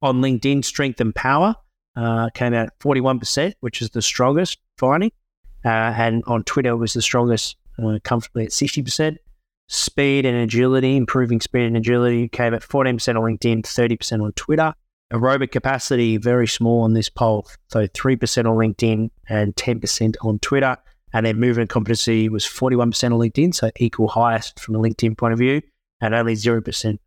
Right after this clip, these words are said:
currently on Twitter. This week's poll will be your favourite off-feet cross-training sessions. Do you prefer bike, boxing, swim, or circuits,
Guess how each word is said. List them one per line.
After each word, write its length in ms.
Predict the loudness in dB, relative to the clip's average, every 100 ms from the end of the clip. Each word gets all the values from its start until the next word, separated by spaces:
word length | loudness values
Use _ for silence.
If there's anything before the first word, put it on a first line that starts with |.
| _ -6
currently 400 | -4 -2 -6 -10
on 80 | -16 _
Twitter. 340 | -8 -6 -6 -8 _ _ _
This 320 | 0 0 0 0
week's 360 | 2 0 -2
poll 340 | -6 0 2 4
will 80 |
be 260 | 2 2 2
your 200 | 2 0
favourite 560 | -2 -2 2 4 2 -2
off-feet 540 | -4 -4 -2 -2 -2 -4
cross-training 840 | -4 -2 -2 0 2 2 2 -2 _ _ _ -12
sessions. 580 | -4 0 0 0 -2 -2
Do 140 | 2
you 140 | 2 0
prefer 520 | -2 -4 0 2 0
bike, 560 | 0 0 2 0 -6 _ _ 0
boxing, 560 | 0 0 0 2 2
swim, 340 | 0 0 2 2
or 140 | 0
circuits, 640 | 0 0 2 0 -2 -4